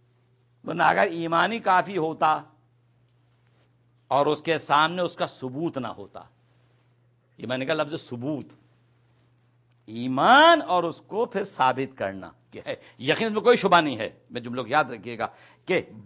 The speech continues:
بندگی بغیر ایمان کے بیکار ہے۔ نہیں، شرط قبولیت بندگی کی ایمان، چونکہ وہ تو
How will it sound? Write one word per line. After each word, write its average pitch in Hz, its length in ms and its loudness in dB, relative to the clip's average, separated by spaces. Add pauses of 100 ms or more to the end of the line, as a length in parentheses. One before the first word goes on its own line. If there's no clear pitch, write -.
بندگی 196 1000 4 (280)
بغیر 240 500 8 (240)
ایمان 160 500 -4
کے 220 120 -2
بیکار 110 460 -4
ہے۔ - 60 -20 (1700)
نہیں، 85 140 -18 (420)
شرط - 680 4 (340)
قبولیت 196 840 -4
بندگی 156 560 -2
کی 214 300 -10
ایمان، 120 400 -4 (1800)
چونکہ 131 160 -6
وہ 147 80 -2
تو 160 80 -4